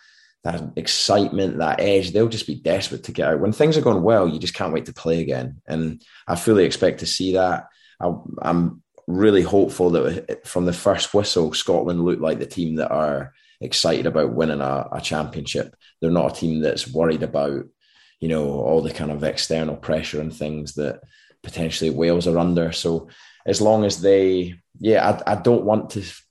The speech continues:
them to kind of weather a storm, if you like, of that first ten minutes, that backlash from Wales. You want to see them go out there and just take it to the Welsh team.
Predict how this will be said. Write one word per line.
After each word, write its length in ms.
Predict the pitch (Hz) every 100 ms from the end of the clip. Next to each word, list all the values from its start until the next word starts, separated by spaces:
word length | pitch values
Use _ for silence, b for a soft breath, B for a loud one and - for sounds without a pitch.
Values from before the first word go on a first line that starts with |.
| _
them 200 | 85 92
to 120 | -
kind 160 | 90 98
of 80 | 80
weather 420 | 82 92 90 87
a 60 | 82
storm, 580 | - - 87 87 82
if 160 | 78 -
you 80 | 80
like, 280 | 78 76 80
of 80 |
that 200 | 80 73
first 320 | - 82 82 -
ten 240 | 87 82
minutes, 280 | 82 78 -
that 260 | 82 71
backlash 480 | 85 82 - 87 85
from 220 | - 85
Wales. 320 | 87 92 85 - b b b
You 100 | 90
want 160 | 98 90
to 60 |
see 160 | - 90
them 160 | 82
go 200 | 80 87
out 140 | 87 73
there 180 | 80 78
and 120 | 73
just 180 | 73 -
take 240 | 85 80
it 100 | -
to 100 | 82
the 80 | 76
Welsh 320 | 76 73 -
team. 360 | 85 80 71